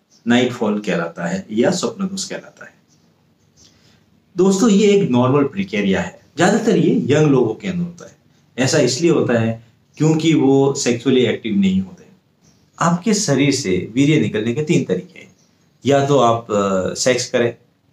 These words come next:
या आप masturbation करें, या आपको नाइटफॉल होगा। इन तीनों तरीकों के अलावा और कोई तरीका नहीं है जिससे वीर्य आपकी बॉडी से बाहर निकले। अब अगर आप सेक्स नहीं करते हैं,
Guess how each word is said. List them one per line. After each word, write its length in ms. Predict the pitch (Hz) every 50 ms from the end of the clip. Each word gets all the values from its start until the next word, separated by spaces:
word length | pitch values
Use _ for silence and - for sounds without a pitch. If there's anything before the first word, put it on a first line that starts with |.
| - 110
या 200 | 110 117 113 110
आप 140 | 107 104 -
masturbation 600 | 104 98 98 98 - - 117 117 113 - 123 117
करें, 300 | 117 117 113 117 120 - - _ _ _ _ _ _ -
या 140 | 127 170 190
आपको 400 | 190 - 190 180 - - 196 233
नाइटफॉल 440 | 226 170 127 104 - - 104 95 90
होगा। 280 | 87 - - - - - _ _ -
इन 180 | 151 156 151 143
तीनों 280 | 156 160 160 165 165
तरीकों 360 | 160 - 131 123 120 123 127 123
के 100 | 139 127
अलावा 320 | 110 107 110 113 117 117
और 200 | 113 117 117 117
कोई 160 | - 127 123
तरीका 360 | - 104 101 101 98 101 110
नहीं 140 | 104 110 117
है 80 | 160 156
जिससे 480 | - 165 156 - - 131 139 - - - _ _ _ _ -
वीर्य 280 | 123 160 175 175 180 175
आपकी 320 | - - 98 98 - 117
बॉडी 260 | 104 95 95 92 90 90
से 140 | - 180
बाहर 240 | 190 - - 90 87
निकले। 340 | - - - _ - _ _ _ _ _ _ _ _ _ _ _ _ _ _ _ _ _ _ - - _ _ -
अब 180 | 156 170 175 202
अगर 200 | 190 180 202 190
आप 300 | 185 180 175 170 - -
सेक्स 380 | - - - 139 139 135 135
नहीं 140 | 143 147 143
करते 320 | 135 135 127 127 135 131 131
हैं, 300 | 127 127 127 127 -